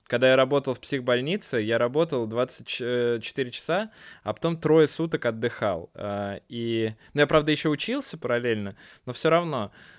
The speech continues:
э, я вот помню, что первый день ты просто спишь, ну, весь день, типа, ты вообще никакой. Ты спишь днём, и потом ещё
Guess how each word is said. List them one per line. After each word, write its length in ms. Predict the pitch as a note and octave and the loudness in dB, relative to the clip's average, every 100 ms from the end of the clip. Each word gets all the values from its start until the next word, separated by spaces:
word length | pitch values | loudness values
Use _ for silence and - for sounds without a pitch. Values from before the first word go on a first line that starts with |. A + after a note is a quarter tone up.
| _ | _
э, 320 | - A2+ A2 F#2+ | -8 -4 -4 0
я 140 | B2+ | 0
вот 100 | C#3 | 0
помню, 240 | E3+ E3+ D3+ | -2 -2 -4
что 160 | - | -6
первый 400 | - D#3+ C#3+ C3+ | 0 2 2 0
день 280 | B2+ D#3+ G#3 | -2 -2 -2
ты 120 | C#3+ | -6
просто 280 | A#2+ B2+ - | -2 -2 -2
спишь, 480 | - A2+ F#2+ - - - | -6 -6 -6 -10 -18 -8
ну, 180 | A#2+ | -6
весь 320 | G#2 B2+ A#2+ G#2+ | 0 2 2 2
день, 340 | A2 F#2+ F2+ _ | -2 -2 -6 _
типа, 240 | - - - | -20 -20 -20
ты 320 | - F#2 F2+ F#2 | -12 -12 -12 -12
вообще 400 | F#2+ - - F#2 | -12 -12 -10 -10
никакой. 520 | F#2+ G#2+ G#2+ G#2+ F#2+ | -6 -6 -4 -4 -4
Ты 120 | G#2+ | -8
спишь 320 | - C3+ A2 | -6 -6 -6
днём, 500 | A2 B2+ C#3 F3 F3+ - | -4 0 2 2 0 -8
и 140 | A2 | -4
потом 380 | A2+ A2+ C3+ A#2+ | -2 0 -2 -4
ещё 520 | - C3 B2 A#2+ | -6 -2 0 0